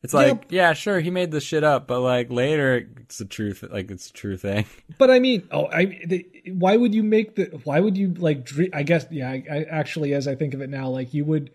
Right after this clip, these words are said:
Speaker 2: if this food was, was really good, but it was a pain to make, you would dream of a machine that
Speaker 1: Oh,
Speaker 2: would be
Speaker 1: yeah,
Speaker 2: able to
Speaker 1: for
Speaker 2: make
Speaker 1: sure.
Speaker 2: it. Yeah, okay, I stand corrected, but still. <laughs>
Speaker 1: I've never made pasta.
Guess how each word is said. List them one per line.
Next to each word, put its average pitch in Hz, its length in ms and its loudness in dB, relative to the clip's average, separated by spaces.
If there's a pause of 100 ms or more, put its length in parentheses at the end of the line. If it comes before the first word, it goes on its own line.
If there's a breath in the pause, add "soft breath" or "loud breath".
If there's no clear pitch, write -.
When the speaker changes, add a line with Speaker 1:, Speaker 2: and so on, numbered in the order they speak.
(320 soft breath)
Speaker 2:
if - 140 -12
this 175 160 4
food 175 260 2
was, 151 320 -4 (100)
was 151 220 -2
really 151 220 0
good, 139 180 -2
but 135 100 -6
it 139 40 -6
was 135 140 -6
a 139 40 -6
pain 147 220 -2
to 135 60 -4
make, 135 260 -6
you 131 100 0
would 135 160 -2
dream 143 380 2
of 131 120 -2
a 139 40 -2
machine 123 680 -6
that - 80 0
Speaker 1:
Oh, 110 120 2
Speaker 2:
would 95 60 0
be - 60 0
Speaker 1:
yeah, 98 180 2
Speaker 2:
able 82 100 -4
to 127 60 -4
Speaker 1:
for 131 40 -6
Speaker 2:
make 131 100 -6
Speaker 1:
sure. 95 120 -2
Speaker 2:
it. 120 80 -4
Yeah, 165 220 2
okay, 131 400 -2
I 165 80 0
stand 170 320 0
corrected, 139 560 -2 (340 soft breath)
but 196 120 2
still. 196 480 6 (300 loud breath)
<laughs> - 300 -20
Speaker 1:
I've 117 140 -2
never 147 260 0
made 98 260 -2
pasta. 117 640 -4